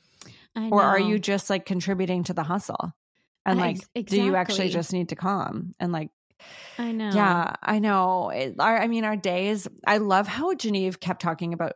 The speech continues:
Speaker 2: pie charts.
Speaker 1: Same. I knew you would like that.
Speaker 2: I
Speaker 1: You're such
Speaker 2: know,
Speaker 1: a,
Speaker 2: 'cause
Speaker 1: you're
Speaker 2: I
Speaker 1: such a
Speaker 2: always,
Speaker 1: freak for that stuff.
Speaker 2: I know. I always look at it as levers, but I was like,
Speaker 1: Mm-hmm.
Speaker 2: "No, it's actually a pie chart."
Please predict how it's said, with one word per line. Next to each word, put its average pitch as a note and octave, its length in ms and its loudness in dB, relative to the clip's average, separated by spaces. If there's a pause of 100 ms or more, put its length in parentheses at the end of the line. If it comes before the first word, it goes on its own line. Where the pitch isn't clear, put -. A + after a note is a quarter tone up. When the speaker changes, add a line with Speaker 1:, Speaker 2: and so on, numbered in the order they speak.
(120)
Speaker 2:
pie - 180 -4
charts. - 500 -6 (460)
Speaker 1:
Same. A3+ 440 -6
I F#3+ 100 -4
knew F#3+ 180 -2
you G3 160 -2
would E3+ 100 -8
like D#3+ 220 -10
that. D#3 280 -10 (300)
Speaker 2:
I A3 100 4
Speaker 1:
You're - 0 -
such G#3+ 160 2
Speaker 2:
know, F#3+ 80 0
Speaker 1:
a, - 0 -
Speaker 2:
'cause G#3+ 180 -2
Speaker 1:
you're G3 100 8
Speaker 2:
I G#3 60 6
Speaker 1:
such C4+ 140 4
a E4+ 80 2
Speaker 2:
always, - 0 -
Speaker 1:
freak A3+ 320 -4
for G#3 120 -4
that E3 220 -6
stuff. F3 360 -6
Speaker 2:
I A3+ 120 4
know. B3 160 2
I G3+ 160 4
always G#3+ 220 2
look A#3 140 -2
at A3+ 80 0
it G3 140 2
as F#3 140 -2
levers, F#3+ 560 -2
but G3+ 140 -2
I F#3+ 60 4
was F#3+ 100 0
like, G3 140 -2
Speaker 1:
Mm-hmm. - 0 -
Speaker 2:
"No, G3 200 0
it's F3+ 140 -4
actually F3+ 280 -4
a E3 60 -4
pie F3 260 -4
chart." F#3 400 -6